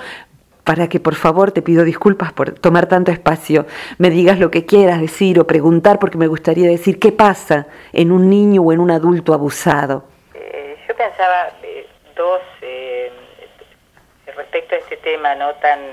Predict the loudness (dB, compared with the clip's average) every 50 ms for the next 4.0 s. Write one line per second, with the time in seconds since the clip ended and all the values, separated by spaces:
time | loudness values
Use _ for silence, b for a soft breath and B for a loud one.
0 | -18 -14 -8 -6 -6 -6 -8 -10 -12 -12 -10 -10 -8 -6 -2 -2 -2 -2 -4 -6
1 | -12 -18 -20 -20 -20 _ -20 -20 -20 -20 -20 -20 -20 -20 -20 -20 _ _ -20 -14
2 | -8 -6 -6 -6 -8 -12 -14 -14 -14 -14 -16 -14 -10 -6 -6 -4 -4 -4 -6 -8
3 | -10 -12 -14 -14 -8 -6 -6 -4 -4 -6 -6 -8 -10 -10 -10 -10 -10 -12 -14 -16